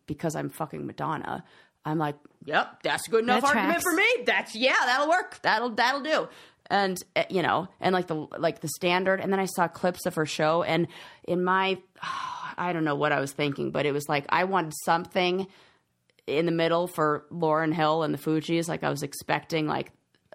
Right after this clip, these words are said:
Speaker 1: like, this is just an artist, the artists who have been around for a long time, who are, like, dedicated to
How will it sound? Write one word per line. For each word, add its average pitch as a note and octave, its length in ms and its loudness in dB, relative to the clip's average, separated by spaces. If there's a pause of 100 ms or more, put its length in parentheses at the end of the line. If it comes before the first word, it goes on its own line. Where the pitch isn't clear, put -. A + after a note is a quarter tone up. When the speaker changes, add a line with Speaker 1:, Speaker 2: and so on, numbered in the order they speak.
(720)
Speaker 1:
like, - 160 -10 (400)
this E3+ 240 2
is C#3+ 300 -4
just C#3+ 260 -4
an C#3 120 -2
artist, C#3+ 520 -2
the E3 240 0
artists E3+ 320 2
who D#3+ 80 -2
have D3 80 -6
been D3 140 2
around D3 260 0
for - 100 -8
a C3+ 60 -4
long C#3+ 180 -2
time, D3+ 300 0
who D3 60 -2
are, C#3+ 40 -2
like, C3 220 -4
dedicated C#3+ 560 -4
to A#2+ 200 -6